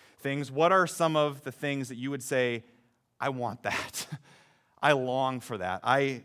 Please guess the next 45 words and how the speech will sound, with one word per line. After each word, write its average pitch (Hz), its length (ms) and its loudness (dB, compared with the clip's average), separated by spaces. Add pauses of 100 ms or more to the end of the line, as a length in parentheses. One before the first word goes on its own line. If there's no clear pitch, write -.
desire 113 720 -2 (420)
that"? 98 260 -4
So 139 80 -8
do 139 160 -2
me 208 120 2
a 180 60 0
favor 170 300 2
right 139 180 2
now, 127 160 2
take 160 240 -4
your 165 100 -2
bulletin, 147 400 -2
and 120 100 -4
on 127 120 -2
the 135 60 -4
back, 123 380 2
there's 120 180 -8
a 120 40 -10
little 123 160 -6
place 127 320 -6
for 123 160 -10
notes 120 560 -6 (400)
there, 113 180 -4
and 110 100 -8
grab 127 220 2
that 139 180 0
pen 147 360 0
that's - 260 -8
either 127 240 -4
on 131 160 0
your 131 100 -4
chair 131 300 2
or 127 60 -2
under 127 180 -4
your 117 140 -6
chair, 110 260 -4
and 123 80 -4
I 131 60 -2
just 156 160 -8
want 185 160 -6
you 175 100 -2
to 131 60 -10
take 151 160 -2
a 156 40 -2
minute, 135 480 -4